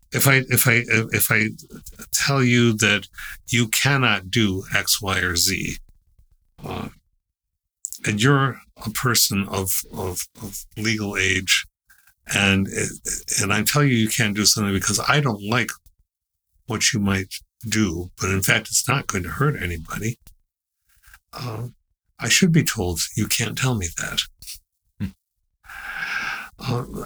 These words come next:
Speaker 1: but it's always a, it's a relationship and it's a process, because there, there's always agents, agents or agencies which are,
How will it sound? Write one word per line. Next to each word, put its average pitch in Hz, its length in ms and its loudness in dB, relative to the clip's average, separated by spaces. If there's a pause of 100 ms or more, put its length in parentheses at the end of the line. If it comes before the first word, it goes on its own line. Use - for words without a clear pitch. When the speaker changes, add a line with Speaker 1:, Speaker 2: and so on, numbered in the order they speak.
(140)
Speaker 1:
but 131 160 4
it's 123 180 4
always 165 300 6
a, 135 160 2 (340)
it's 117 160 4
a 113 60 0
relationship 123 720 2
and 120 60 -2
it's - 120 4
a 123 60 -4
process, 165 560 2
because 101 180 0
there, - 140 -6 (400)
there's 117 200 -4 (160)
always 151 760 2 (720)
agents, - 1120 2
agents 165 580 4
or 104 260 -2
agencies 131 880 2
which 101 240 0
are, 101 180 -4